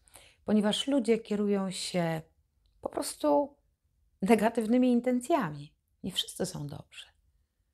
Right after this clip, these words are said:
Albo są tacy, którzy robią to zupełnie bezmyślnie. I pewnie to nie poprawi ci nastroju, jeśli będziesz myślał, że jest to jakiś taki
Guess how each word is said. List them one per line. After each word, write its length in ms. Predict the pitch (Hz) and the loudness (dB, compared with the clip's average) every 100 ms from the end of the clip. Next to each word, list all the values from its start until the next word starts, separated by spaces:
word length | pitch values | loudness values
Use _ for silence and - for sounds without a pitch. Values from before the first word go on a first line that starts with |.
| _ _ _ _ _ _ _ _ _ _ _ - | _ _ _ _ _ _ _ _ _ _ _ -2
Albo 220 | 175 196 | 0 0
są 160 | 220 | 0
tacy, 240 | 220 233 233 | 2 2 0
którzy 280 | - 214 240 | -2 4 6
robią 260 | 240 233 | 6 2
to 120 | 233 | 0
zupełnie 560 | 208 240 240 302 285 269 | 2 2 2 4 6 6
bezmyślnie. 680 | 262 233 175 151 - 165 - - _ _ _ _ _ _ _ _ _ - | 4 0 -2 -6 -10 -12 -12 -14 _ _ _ _ _ _ _ _ _ -2
I 80 | |
pewnie 260 | 214 233 226 | 0 2 2
to 100 | 233 | 0
nie 100 | 226 | -2
poprawi 380 | 233 240 233 156 | -4 -2 -4 -4
ci 140 | - | -8
nastroju, 460 | - 135 - - 156 | -8 -8 -10 -10 -8
jeśli 300 | 170 - 160 | -8 -6 -2
będziesz 320 | 170 170 - | -2 -2 -2
myślał, 380 | 160 - 185 180 | -4 -2 0 2
że 200 | 175 175 - _ _ _ _ _ - | 0 0 -4 _ _ _ _ _ -4
jest 200 | 190 190 | -2 0
to 60 | 190 | -2
jakiś 220 | 190 180 | -2 -6
taki 260 | 180 - | -6 -8